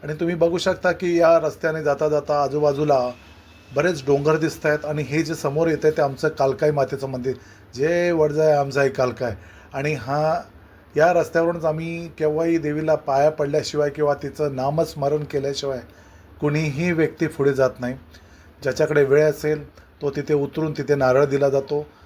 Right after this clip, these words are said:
तसंच हे पाहू शकता की आम्ही आमचं गाव तसं डोंगरावर आहे, पण सर्व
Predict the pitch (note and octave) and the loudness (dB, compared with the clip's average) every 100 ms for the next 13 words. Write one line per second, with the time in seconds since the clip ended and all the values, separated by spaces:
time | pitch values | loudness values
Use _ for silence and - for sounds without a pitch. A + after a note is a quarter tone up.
0 | _ - C#3 D#3+ D#3 C#3+ B2+ C#3+ D3 D3 | _ -8 -2 -2 -2 -4 -2 2 2 2
1 | C#3+ C#3 - - _ - C#3 D3+ D3+ - | 0 -4 -20 -20 _ -2 0 0 -2 -2
2 | D#3+ F#3 - - - _ D3+ D3+ E3 - | -4 -6 -20 -20 -20 _ -6 -2 -2 -4
3 | D3 E3 E3+ F3 F3 F3 - - - - | -6 -4 -4 -4 -6 -10 -14 -20 -20 -20
4 | - - C#3 C3 E3 D3 E3 E3+ E3+ D3 | -20 -18 -6 0 2 4 2 -2 -2 -2
5 | C3+ D3+ D#3 D3+ D3+ D3+ D3 C#3 D3 D3+ | 2 2 4 2 0 -4 -2 -2 2 2
6 | D3 | 2